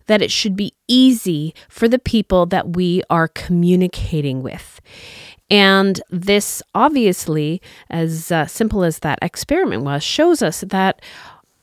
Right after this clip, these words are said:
there's that cognitive bias. We think it's easy 'cause we know. And, um, the other, uh, the other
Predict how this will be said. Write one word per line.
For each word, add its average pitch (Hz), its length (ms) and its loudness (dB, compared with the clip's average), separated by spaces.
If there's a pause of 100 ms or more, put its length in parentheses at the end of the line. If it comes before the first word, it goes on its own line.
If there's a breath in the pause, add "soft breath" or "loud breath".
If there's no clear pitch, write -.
(140)
there's 170 360 0
that - 200 -8
cognitive 226 500 -4
bias. - 520 -6
We 202 640 2
think 151 300 -6
it's 151 160 -10
easy 160 260 -4
'cause 190 240 -8
we 190 320 2
know. 185 540 0 (1080 loud breath)
And, 226 420 6
um, 214 400 6 (300 soft breath)
the 240 220 4
other, 311 320 4
uh, 220 300 6 (680 loud breath)
the 220 280 2
other 233 460 4